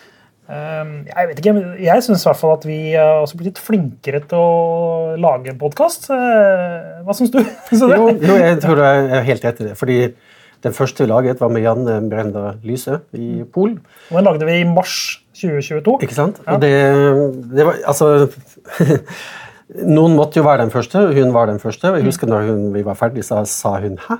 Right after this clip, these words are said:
Speaker 2: er vi ferdig? Vi har så vidt begynt, vi har ikke fått snakket om det vi skal.»
Speaker 1: Ikke sant?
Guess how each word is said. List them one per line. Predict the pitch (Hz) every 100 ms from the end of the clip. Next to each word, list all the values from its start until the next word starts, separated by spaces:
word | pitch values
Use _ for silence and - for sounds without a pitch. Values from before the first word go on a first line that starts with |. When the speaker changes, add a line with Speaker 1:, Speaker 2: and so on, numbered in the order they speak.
| -
Speaker 2:
er | 131
vi |
ferdig? | - 139 147 220
Vi | 180
har | 170 147 135
så | 131
vidt | 117
begynt, | 127 226
vi | 165
har |
ikke | 156 139
fått | 131 -
snakket | 123 -
om | 110
det | 107
vi | 101
skal.» | 123 170 _ -
Speaker 1:
Ikke | 139
sant? | 151